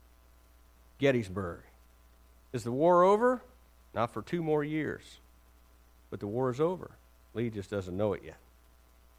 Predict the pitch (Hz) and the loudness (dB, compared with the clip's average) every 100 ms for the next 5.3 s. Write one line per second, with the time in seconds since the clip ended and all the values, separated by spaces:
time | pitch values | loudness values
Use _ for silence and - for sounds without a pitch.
0 | _ _ _ _ _ _ _ 95 104 123 | _ _ _ _ _ _ _ -8 -8 -10
1 | _ _ _ _ _ _ _ _ _ _ | _ _ _ _ _ _ _ _ _ _
2 | - 139 131 190 196 202 196 208 185 151 | 2 2 4 6 8 8 8 8 8 6
3 | - - - 160 202 196 202 - - 196 | 2 -10 -4 2 2 2 0 0 6 8
4 | 190 - - 220 214 190 - 151 135 123 | 6 2 0 2 2 -2 2 6 8 8
5 | 123 113 | 6 0